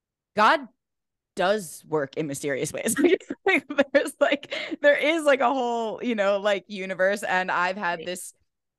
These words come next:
Speaker 1: ongoing spiritual awakening over, you know, that just continues to deepen and unfold. And you've been with me through all of that.
Speaker 2: I have loved you and supported you and believed in you from, like,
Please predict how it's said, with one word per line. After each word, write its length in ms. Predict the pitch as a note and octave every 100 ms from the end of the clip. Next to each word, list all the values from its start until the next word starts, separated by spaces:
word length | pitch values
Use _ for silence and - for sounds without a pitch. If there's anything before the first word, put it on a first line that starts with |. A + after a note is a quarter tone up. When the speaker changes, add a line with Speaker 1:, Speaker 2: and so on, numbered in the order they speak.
| _ _
Speaker 1:
ongoing 920 | G#3 G#3 G#3+ F#3 F#3+ F#3 F3+ F3+ E3+
spiritual 640 | - F#3 E3 E3 E3+ D#3
awakening 640 | - D#3 C#3+ C3+ C3 C3 -
over, 460 | E3 D#3 D#3 D3 -
you 120 | E3
know, 200 | B2+ B2 -
that 180 | D3+
just 320 | D3 D3+ - - _ _
continues 460 | G#3+ G3 G3 D#3+ D3+
to 100 | E3+
deepen 360 | D3 C3+ C#3
and 140 | C3 C#3
unfold. 580 | C#3+ D#3 G3 F#3+ F3+ - - - _ F3+
And 280 | F3 E3
you've 320 | D#3+ A3 G3+ -
been 460 | G3 A3+ A3 F3 -
with 260 | E3+ F#4
me 380 | D#3+ A2+ B2 F3 _
through 460 | F#3 F#3+ F#3 E3+ -
all 220 | - B3+
of 140 | A#2+ F#3+
that. 380 | C2 C2+ A2 - A3
Speaker 2:
I 60 |
have 340 | A3+ A#3+ A3 A3 - _ _ _
loved 360 | G3 F#3 F#3+ G#3+
you 200 | A3 G#3+
and 180 | G3+
supported 520 | G3 G3+ - F#3+ F#3 F#3+
you 280 | G3 G3+
and 160 | F#3 F#3+
believed 400 | F3+ F3 F3 E3+
in 120 | G3
you 400 | G3+ G3 G#3+ A3 -
from, 260 | - F#3 F3+
like, 300 | F#3 F3+ -